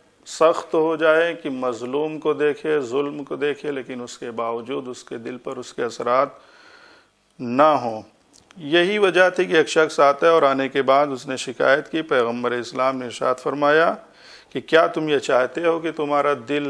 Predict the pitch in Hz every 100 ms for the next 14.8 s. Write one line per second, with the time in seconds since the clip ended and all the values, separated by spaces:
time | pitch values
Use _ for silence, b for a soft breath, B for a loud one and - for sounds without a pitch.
0 | 135 139 143 143 143 135 143 135 135 139
1 | 143 - - b b b b b b -
2 | 131 127 151 139 139 139 139 127 135 139
3 | 139 - 147 143 143 - 139 143 156 156
4 | 156 156 156 160 151 185 208 233 _ b
5 | b b _ 131 135 131 127 - 135 120
6 | 135 127 147 151 147 170 151 139 - 139
7 | 127 127 123 120 143 156 156 131 117 _
8 | _ _ _ _ _ _ 123 127 123 123
9 | 120 117 120 120 113 117 123 147 147 151
10 | 139 123 120 - 120 127 143 160 190 -
11 | _ b b b b b b _ 127 113
12 | 127 123 165 185 180 175 170 165 165 143
13 | 127 123 120 139 127 123 - 139 135 156
14 | 175 170 151 135 131 131 127